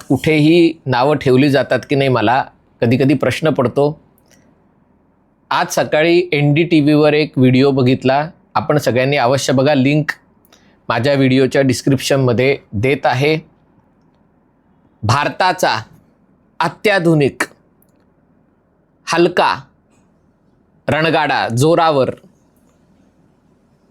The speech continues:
सर्व चाचण्यांमध्ये यशस्वी ठरलेला आहे. अजून त्याचं उत्पादन सुरू व्हायचं आहे, पण डीआरडीओ आणि एल अँड टी, लार्सन अँड टुब्रो यांनी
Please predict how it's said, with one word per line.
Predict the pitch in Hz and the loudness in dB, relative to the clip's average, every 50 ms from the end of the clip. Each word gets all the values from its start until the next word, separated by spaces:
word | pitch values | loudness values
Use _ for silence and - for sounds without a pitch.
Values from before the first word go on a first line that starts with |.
| - _ _ _ _ _ _ - - | -20 _ _ _ _ _ _ -12 -6
सर्व | - 175 175 190 196 202 | -4 -2 0 2 2 0
चाचण्यांमध्ये | 196 - 156 135 - - 165 160 156 151 151 143 131 147 156 147 | 0 -2 -4 -4 -4 -4 -2 -2 -2 0 0 0 0 2 2 0
यशस्वी | 120 - 139 131 - 160 156 | 0 0 -2 0 0 0 0
ठरलेला | 135 143 120 110 131 131 139 147 | 0 0 -2 0 0 0 0 0
आहे. | 151 156 | 0 0
अजून | 139 117 123 139 143 143 | 0 0 0 0 0 0
त्याचं | 135 - 123 123 147 | -2 -2 -2 0 0
उत्पादन | 135 117 - - 147 143 143 151 151 156 | -2 -2 -2 -2 -2 0 0 0 0 -2
सुरू | 151 - 147 143 151 | 0 0 0 2 2
व्हायचं | 151 143 139 135 - 151 | 2 2 0 0 0 0
आहे, | 147 139 | 0 0
पण | - - 135 147 156 156 - _ _ _ _ _ _ _ _ _ _ _ _ _ _ _ _ _ - | 0 0 -2 -2 -2 -6 -10 _ _ _ _ _ _ _ _ _ _ _ _ _ _ _ _ _ 0
डीआरडीओ | 135 120 131 165 165 175 180 190 190 185 170 165 156 156 151 135 | 0 2 4 4 2 2 2 2 0 0 2 2 2 4 4 4
आणि | 131 127 131 139 156 160 165 - - _ _ _ _ _ _ _ _ _ _ _ _ _ - - | 2 2 2 0 0 -2 -4 -6 -10 _ _ _ _ _ _ _ _ _ _ _ _ _ -2 0
एल | 165 170 | 2 4
अँड | 175 175 180 170 | 4 2 0 0
टी, | 165 160 143 | 0 0 0
लार्सन | 139 127 123 131 - 165 165 | 0 0 -2 -2 0 0 2
अँड | 165 160 151 | 2 0 2
टुब्रो | 160 143 135 143 147 131 | 0 0 2 2 2 2
यांनी | 127 123 131 135 147 156 151 | 2 2 0 0 0 -2 -4